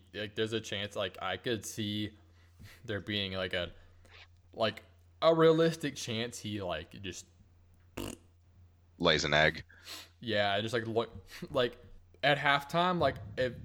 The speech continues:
Speaker 1: there's a, I don't wanna give a percentage chance, but, like,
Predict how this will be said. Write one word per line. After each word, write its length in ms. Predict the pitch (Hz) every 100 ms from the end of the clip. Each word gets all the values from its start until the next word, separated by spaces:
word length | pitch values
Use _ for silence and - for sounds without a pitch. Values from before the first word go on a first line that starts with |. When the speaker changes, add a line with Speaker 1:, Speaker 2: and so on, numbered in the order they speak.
| - - -
Speaker 1:
there's 680 | 120 143 170 185 170 139 -
a, 600 | 143 131 135 131 120 110 101 - - - - - - - -
I 140 | 113
don't 100 | 113
wanna 140 | 117
give 120 | 104 90
a 40 |
percentage 360 | 87 101 92 -
chance, 220 | 95 92
but, 100 | 101
like, 220 | 92 101